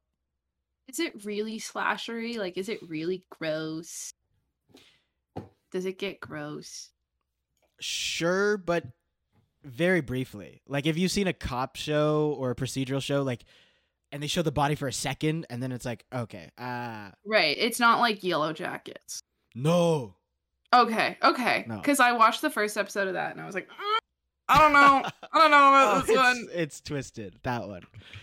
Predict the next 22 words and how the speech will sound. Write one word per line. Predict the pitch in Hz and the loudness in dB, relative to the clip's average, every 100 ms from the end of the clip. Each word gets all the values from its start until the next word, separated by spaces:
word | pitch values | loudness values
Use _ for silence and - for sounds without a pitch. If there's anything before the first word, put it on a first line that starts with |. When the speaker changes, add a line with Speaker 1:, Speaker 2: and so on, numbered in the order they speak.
| - - - - - | -20 -20 -16 -16 -4
Speaker 2:
But | 160 165 170 | 0 2 2
Speaker 1:
Okay. | 180 | 0
Speaker 2:
no, | 185 | 0
it, | 143 185 | 0 0
and | 190 202 | 0 2
they | 202 | 2
really, | 214 226 | 2 2
like, | 214 180 | 0 -2
play | - 175 | 0 0
it | 170 | 0
for | 151 | -2
laughs. | 143 139 131 | 0 0 0
Like, | 147 | -2
it's | 160 | 0
a | 165 | -2
stressful | - 170 180 190 | 0 -2 -2 -2
si-, | 185 175 | -2 -2
situation, | - - 160 143 147 151 190 196 - - | -4 -6 -2 -2 0 0 -2 -2 -10 -6
but | 156 165 | -4 0
then | 175 165 139 _ 120 | 0 -2 -8 _ -2
they, | 160 156 | 0 2
like, | 147 120 | 0 -4